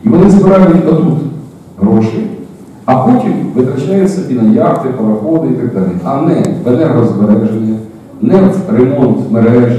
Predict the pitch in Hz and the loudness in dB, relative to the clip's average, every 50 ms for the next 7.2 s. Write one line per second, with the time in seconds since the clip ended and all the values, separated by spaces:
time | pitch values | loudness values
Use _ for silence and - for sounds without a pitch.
0 | - - - - 113 110 123 127 117 113 113 107 104 101 - 90 - 120 123 123 | -4 -6 -8 -10 -8 -4 -2 -2 -2 -2 -4 -6 -6 -8 -8 -10 -8 -6 -4 -4
1 | 117 110 107 107 110 110 - 113 117 113 110 104 104 127 156 170 - 127 110 107 | -2 -2 -2 -2 -4 -6 -6 -6 -6 -4 -4 -4 -2 -2 -2 -2 -2 -2 -2 -2
2 | - 107 110 107 107 104 - 123 127 135 131 - - - - - - - - - | -2 0 0 0 0 0 0 -2 -2 -2 -2 -4 -6 -8 -10 -12 -16 -18 -20 -10
3 | - 107 110 - - - 135 127 117 110 - - - - - - - - - - | -6 -4 -2 0 0 0 0 0 0 -2 -2 -2 -4 -6 -6 -8 -10 -12 -12 -14
4 | - - - - - - - 131 156 160 139 123 - - - - - 131 139 - | -16 -18 -20 -20 -14 -6 -2 0 2 4 4 4 4 4 2 -2 -2 -2 -4 -4
5 | - 160 160 156 147 135 131 127 - - - - 147 - 196 190 - - - - | -2 -2 0 0 0 -2 -2 -4 -4 -6 -6 -4 -2 -2 0 0 2 2 2 2
6 | 165 165 202 - - - - - - - - - - - 92 95 101 101 90 87 | 2 2 2 2 2 0 0 -2 -2 -4 -4 -6 -8 -8 -8 -6 -6 -4 -6 -6
7 | 87 - - | -8 -12 -14